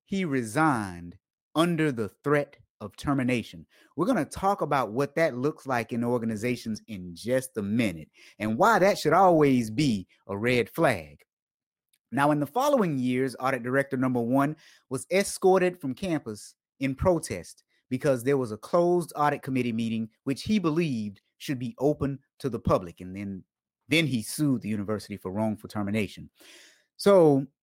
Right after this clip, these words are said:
let me talk about this for just one moment. For those of you who work with public companies, you don't have to deal with this. But if you work for, uh,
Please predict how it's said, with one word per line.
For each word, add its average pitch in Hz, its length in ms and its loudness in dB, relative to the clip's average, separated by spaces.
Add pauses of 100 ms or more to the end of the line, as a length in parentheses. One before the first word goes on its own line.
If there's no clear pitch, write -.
(140)
let 185 140 2
me 233 100 4
talk 190 260 0
about 127 260 0
this 113 180 -6
for 107 100 -10
just 101 240 -6
one 101 180 -6
moment. 80 300 -12 (440)
For 104 80 -14
those 190 220 6
of 175 60 -4
you 180 120 -2
who 180 80 -2
work 156 240 2
with 135 100 -10
public 160 280 -2
companies, 151 420 -4
you 127 60 -6
don't 139 180 2
have 139 160 -4
to 110 60 -10
deal 107 200 -2
with 87 160 -10
this. 82 160 -14
But 95 160 -8
if 98 140 -10
you 240 100 2
work 180 300 4
for, 127 380 2 (400)
uh, 104 480 -2